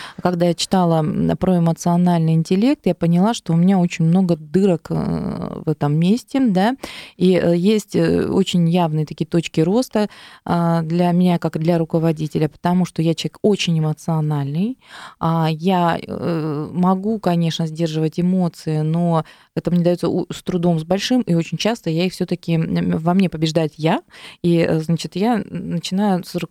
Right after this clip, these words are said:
с сотрудниками разговаривать очень эмоционально, да, не желая причинить им зла. Как и многие, я думаю, руководители, просто потому что, ну, ты находишься в какой-то ситуации бессилия, в конце концов,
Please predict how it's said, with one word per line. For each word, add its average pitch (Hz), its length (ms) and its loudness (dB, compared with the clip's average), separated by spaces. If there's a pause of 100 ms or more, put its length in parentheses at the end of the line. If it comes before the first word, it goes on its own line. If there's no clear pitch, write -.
с 160 80 -12
сотрудниками 196 520 0
разговаривать 165 360 0
очень - 200 0
эмоционально, 175 760 0
да, 175 240 -2
не 170 340 -2
желая 185 340 2
причинить 175 500 -2
им 170 100 0
зла. 165 360 0 (280)
Как - 200 -4
и - 40 4
многие, 262 320 2
я 160 80 2
думаю, 160 360 0
руководители, 208 600 0
просто 247 300 -2
потому 202 260 2
что, - 180 -4
ну, 175 60 0
ты 196 80 -4
находишься 226 300 0
в - 20 -20
какой-то 185 200 -4
ситуации - 360 -4
бессилия, 139 600 -6
в - 60 -18
конце 143 300 -10
концов, - 380 -6